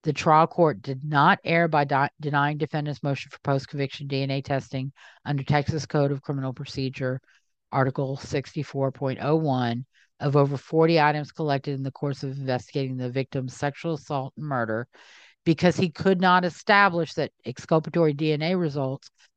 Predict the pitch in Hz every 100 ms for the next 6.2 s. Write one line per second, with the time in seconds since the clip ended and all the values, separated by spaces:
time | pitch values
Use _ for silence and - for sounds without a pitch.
0 | _ 170 165 151 165 135 151 143 156 147
1 | 135 143 147 - 180 165 151 156 _ _
2 | _ - 151 156 151 156 147 139 160 147
3 | 135 147 151 - 151 139 131 147 143 143
4 | 131 127 - 131 131 131 127 139 117 131
5 | 139 208 120 - _ _ _ _ - 175
6 | 135